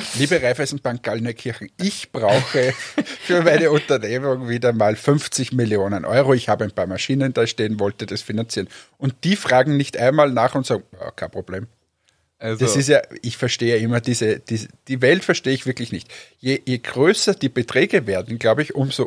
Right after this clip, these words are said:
Speaker 1: unsorgsamer geht man damit um. Dein ein-Euro-Beispiel, ich glaub, da, da reitet jeder drauf herum, auch jeder Prüfer. Aber kaum geht's in so ein, da hinterfragst du nicht mehr, ob das richtig oder falsch ist. Wahrscheinlich auch bei Wirecard.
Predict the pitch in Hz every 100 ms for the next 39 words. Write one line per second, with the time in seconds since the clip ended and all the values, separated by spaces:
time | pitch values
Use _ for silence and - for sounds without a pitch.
0 | - 160 226 - - 113 - - 110 123
1 | - 113 120 117 110 113 156 120 _ _
2 | _ _ _ - 127 127 - 139 - 135
3 | 175 151 - 113 - 143 - 127 - 123
4 | 117 113 107 104 123 - 123 110 117 120
5 | 107 101 113 101 92 98 - 117 117 113
6 | 104 - - 117 - 147 95 - 139 -
7 | 135 131 135 - - - 107 - 139 -
8 | 117 107 80 - - 127 120 - 113 120
9 | - - 104 - 117 - 113 104 107 -
10 | 87 - 110 113 127 123 - 101 117 101
11 | 98 127 - 90